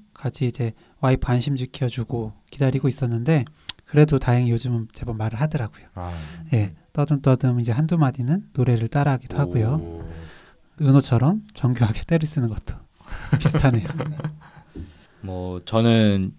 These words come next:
Speaker 3: 전에 저희 둘째가 제 사생팬이라고 좀 말한 적이 있었잖아요.
Speaker 1: 네.
Speaker 3: 그 며칠 전에 한번 장난으로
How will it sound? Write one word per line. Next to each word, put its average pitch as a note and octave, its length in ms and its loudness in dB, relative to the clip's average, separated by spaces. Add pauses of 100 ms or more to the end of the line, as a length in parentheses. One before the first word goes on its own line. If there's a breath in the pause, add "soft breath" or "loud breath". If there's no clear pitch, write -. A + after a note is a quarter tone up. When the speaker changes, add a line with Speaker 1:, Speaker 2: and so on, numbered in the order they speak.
Speaker 3:
전에 G#2 680 6
저희 G#2 320 4
둘째가 G#2 680 4
제 F2+ 180 -2
사생팬이라고 C#3 920 4
좀 F#2 140 -6
말한 F2 240 0
적이 F2 160 -2
있었잖아요. F2 600 -4
Speaker 1:
네. A2+ 300 2 (480 loud breath)
Speaker 3:
그 - 140 -10
며칠 G2 360 0
전에 F#2 420 0
한번 A#2 280 -2
장난으로 G#2 1040 0